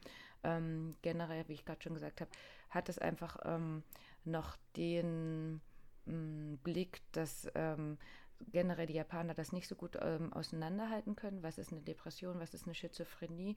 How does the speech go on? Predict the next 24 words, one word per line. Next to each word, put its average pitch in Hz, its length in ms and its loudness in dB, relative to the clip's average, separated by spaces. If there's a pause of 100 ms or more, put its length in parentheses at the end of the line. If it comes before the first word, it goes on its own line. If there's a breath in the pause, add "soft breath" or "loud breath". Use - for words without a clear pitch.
(240 loud breath)
Das 160 180 -4
wird - 120 -2
alles - 260 0
ein 165 60 -4
bisschen 170 300 -2
in 156 100 -4
einen 156 220 0
Topf - 300 -4
geworfen 170 480 0 (360 loud breath)
und 165 300 4
da 156 160 2
wird 151 180 -2
eben - 200 2
auch 139 100 -2
nicht 147 160 -4
viel - 160 -4
drüber 139 300 -4
geredet, 131 520 -4
was 135 140 -4
das, 135 260 -4
äh, 135 360 -2
für - 100 -4
die 147 140 0
einzelne 131 520 -2